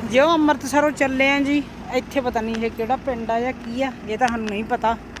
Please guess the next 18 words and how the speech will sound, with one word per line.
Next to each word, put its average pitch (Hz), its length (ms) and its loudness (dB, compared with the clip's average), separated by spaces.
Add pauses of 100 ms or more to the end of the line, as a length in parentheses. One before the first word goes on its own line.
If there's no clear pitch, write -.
(760)
ਦੀਪੂ 247 280 -2
ਹੋਰੇ 294 240 6
ਆਪਦੀਆਂ 254 280 4
ਨਿੱਕੀਆਂ 247 260 0
ਨਿੱਕੀਆਂ 262 280 0
ਵੀਡੀਓ 214 320 -2
ਬਣਾਉਣ 240 360 0
ਲੱਗ 262 160 2
ਗਏ। 233 420 -2 (3000)
ਤੇ 311 120 2
ਮੈਂ 247 520 2 (240)
ਸੋਚਿਆ, 277 400 2
ਮੈਂ 247 160 0
ਕਿਹਾ 254 180 2
ਦੱਸ 202 240 -2
ਦੇਵਾਂ 233 460 2 (1400)
ਵੀ 269 200 6
ਅਸੀਂ 269 320 2